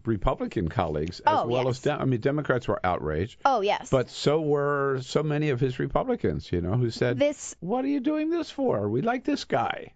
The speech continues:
Speaker 1: Right?
Speaker 2: This, it, it, Paul Ryan m-,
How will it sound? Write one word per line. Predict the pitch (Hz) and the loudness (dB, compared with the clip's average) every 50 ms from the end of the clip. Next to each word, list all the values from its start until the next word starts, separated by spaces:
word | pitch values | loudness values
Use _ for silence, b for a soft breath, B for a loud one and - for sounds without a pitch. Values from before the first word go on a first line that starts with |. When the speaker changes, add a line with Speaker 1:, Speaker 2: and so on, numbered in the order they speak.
| _ _ - | _ _ -4
Speaker 1:
Right? | 214 - - | 0 2 4
Speaker 2:
This, | 254 285 277 - - - - _ | 4 2 0 -4 -12 -18 -8 _
it, | - 233 - - - - | -4 -4 -4 -6 -8 -6
it, | - - - - - - | -6 -6 -8 -10 -12 -8
Paul | - 269 254 254 269 | -6 -2 0 0 2
Ryan | 254 220 202 208 202 190 185 180 175 170 165 156 - - - - - | 2 2 0 0 0 0 0 -2 -2 -2 -4 -6 -8 -12 -14 -10 -8
m-, | 131 135 175 175 170 160 - | -6 -6 -4 -6 -6 -8 -8